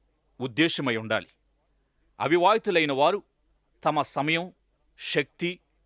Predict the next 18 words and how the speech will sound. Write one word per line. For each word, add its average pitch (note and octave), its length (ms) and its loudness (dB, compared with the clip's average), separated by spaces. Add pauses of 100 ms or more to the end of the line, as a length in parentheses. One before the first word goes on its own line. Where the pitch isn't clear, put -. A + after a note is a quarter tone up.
(140)
బలము D3 500 0 (560)
తమకు C#3+ 260 -4
కలిగిన F3 360 0
దానంతటితో D3+ 800 -2 (580)
ప్రభువును D3+ 560 0 (440)
సేవించగలరు. B2+ 800 -2 (800)
అదే A#2 400 0 (480)
పెండ్లైన D#3+ 340 2
వారైతే D3 540 0 (680)
స్త్రీలు F3 560 0 (480)
తమ D3 140 -2
భర్తలను, D3 640 -4 (720)
పురుషులు G3+ 420 0 (480)
తమ C#3 140 -2
భార్యలను C3+ 720 0 (560)
ఎలా D#3 240 2
సంతోషపెట్టాలా D3+ 1000 -2
అని C#3+ 280 -4